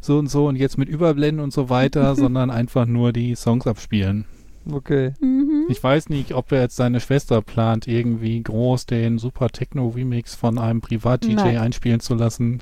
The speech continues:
Speaker 1: Also
Speaker 2: Aber, äh, d-, d-, nein. Aber ich glaube, nein. Gut. Ich glaub, sie hat einen D J. Ich glaub, so rette ich mich, oder, Fabian?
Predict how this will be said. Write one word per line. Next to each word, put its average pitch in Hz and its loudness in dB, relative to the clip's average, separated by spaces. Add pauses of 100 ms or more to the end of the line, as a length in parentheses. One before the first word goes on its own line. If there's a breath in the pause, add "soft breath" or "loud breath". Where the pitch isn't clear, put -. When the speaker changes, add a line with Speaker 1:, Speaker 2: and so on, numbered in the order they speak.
Speaker 1:
Also 120 2 (440 loud breath)
Speaker 2:
Aber, 240 2
äh, 190 -4
d-, 151 -6
d-, - -10
nein. 190 0 (480 loud breath)
Aber 214 2
ich 208 -2
glaube, 196 2
nein. 175 -6 (960)
Gut. - -2 (120)
Ich - -6
glaub, 294 2
sie 277 2
hat 254 2
einen 254 -4
D 226 4
J. 208 2 (280)
Ich - -14
glaub, 190 0
so - -2
rette 185 2
ich - -6
mich, 185 -2
oder, 196 2
Fabian? 196 0